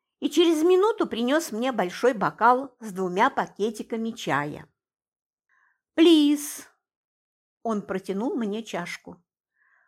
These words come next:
"Сахар принести?" "Нет, натуральный чай и натуральный кофе. Вот что по-настоящему тонизирует".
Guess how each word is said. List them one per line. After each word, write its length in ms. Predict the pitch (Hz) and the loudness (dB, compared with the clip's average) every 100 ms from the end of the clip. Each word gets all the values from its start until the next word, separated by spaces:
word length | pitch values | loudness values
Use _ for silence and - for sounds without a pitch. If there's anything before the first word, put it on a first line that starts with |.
| _ | _
"Сахар 440 | - - 247 247 214 | 0 6 6 4 -8
принести?" 840 | 240 220 208 202 202 - 277 349 _ _ _ _ _ _ _ _ _ _ _ _ _ _ - | -6 -6 -4 -4 -8 -6 -4 -6 _ _ _ _ _ _ _ _ _ _ _ _ _ _ -2
"Нет, 440 | 392 453 277 208 - - _ _ - | 2 4 2 -2 -14 -20 _ _ -8
натуральный 640 | 233 247 294 339 262 208 | -2 2 4 4 2 -2
чай 400 | 196 294 349 403 - _ _ - | 0 2 2 2 -6 _ _ -10
и 80 | |
натуральный 640 | 220 214 220 269 311 202 170 | -8 -6 2 2 2 -2 -4
кофе. 520 | - 208 208 175 _ _ _ _ _ _ _ _ | -2 -2 -2 -12 _ _ _ _ _ _ _ _
Вот 220 | 254 480 | 4 4
что 260 | - - 247 | 2 -2 -2
по-настоящему 920 | 247 190 180 180 190 294 - 214 175 | -2 -4 -4 -4 -2 -4 -6 -8 -8
тонизирует". 920 | 175 175 175 170 202 214 196 180 175 | -6 -4 -2 -2 2 4 4 0 -6